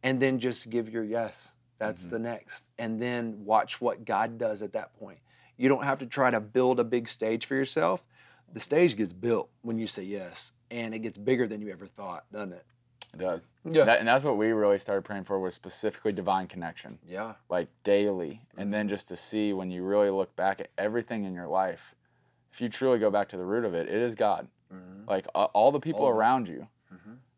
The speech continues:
Speaker 2: then it's like, that are going towards these good things,
Speaker 1: Right.
Speaker 2: like, they were brought in in
Speaker 1: Oh, yeah.
Speaker 2: supernatural ways.
Speaker 1: Absolutely. This really is a kingdom movement. It starts with Jesus, and, uh,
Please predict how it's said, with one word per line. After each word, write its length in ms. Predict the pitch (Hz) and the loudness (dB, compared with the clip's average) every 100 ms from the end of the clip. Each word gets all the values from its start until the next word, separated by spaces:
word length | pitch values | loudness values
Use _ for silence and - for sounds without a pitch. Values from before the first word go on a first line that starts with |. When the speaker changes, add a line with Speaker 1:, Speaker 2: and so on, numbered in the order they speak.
| _ - | _ -6
Speaker 2:
then 320 | 110 107 98 | 0 0 0
it's 200 | - 101 | -2 0
like, 280 | 101 90 - 85 | 2 2 -2 -2
that 220 | 98 - | 0 2
are 180 | 104 101 | 2 2
going 460 | 92 104 110 104 | 2 0 0 -2
towards 340 | - 117 107 98 | -4 0 0 0
these 180 | 107 92 | -2 0
good 300 | 110 107 101 | 2 0 0
things, 440 | 98 117 147 85 | -4 -4 -8 -12
Speaker 1:
Right. 180 | 92 92 - | -18 -16 0
Speaker 2:
like, 300 | 101 90 - _ | 2 2 -2 _
they 140 | 101 | 0
were 120 | 123 120 | 0 0
brought 320 | 98 101 87 | 2 2 2
in 280 | 104 95 87 | -2 -6 -8
in 120 | 95 | -8
Speaker 1:
Oh, 20 | |
yeah. 40 | 95 | -6
Speaker 2:
supernatural 720 | 110 139 107 95 98 85 80 | -2 -2 -2 -4 -4 -4 -4
ways. 360 | 82 71 - - | -4 -6 -10 -6
Speaker 1:
Absolutely. 580 | 110 - 104 101 87 98 _ _ | -4 -4 -8 -8 -10 -16 _ _
This 220 | 117 127 | -4 -2
really 260 | 143 160 131 | 0 2 4
is 140 | 160 | 2
a 60 | 135 | 0
kingdom 320 | 127 127 113 | -4 -6 -4
movement. 300 | 107 101 107 | -6 -10 -16
It 80 | 110 | -16
starts 360 | - 120 127 - | -4 0 0 -2
with 120 | 113 | -6
Jesus, 520 | 110 120 120 110 - - | -4 -4 -4 -6 -10 -14
and, 320 | 110 107 | -12 -12
uh, 40 | 107 | -12